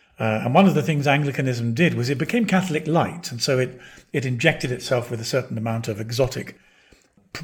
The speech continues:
progressive value, what, what in the sixteenth century were progressive values of reform,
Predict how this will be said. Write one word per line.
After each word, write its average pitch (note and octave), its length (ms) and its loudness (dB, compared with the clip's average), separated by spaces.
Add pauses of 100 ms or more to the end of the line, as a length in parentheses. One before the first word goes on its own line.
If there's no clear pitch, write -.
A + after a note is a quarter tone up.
progressive D3+ 520 4
value, B2+ 320 2
what, C#3+ 160 2
what C#3 160 4
in C3 100 0
the A#2 180 -2 (360)
sixteenth D3+ 440 0
century A2+ 280 0
were G#2+ 80 2
progressive B2 480 0
values G#2+ 420 -2
of A2 140 -2
reform, A2+ 580 2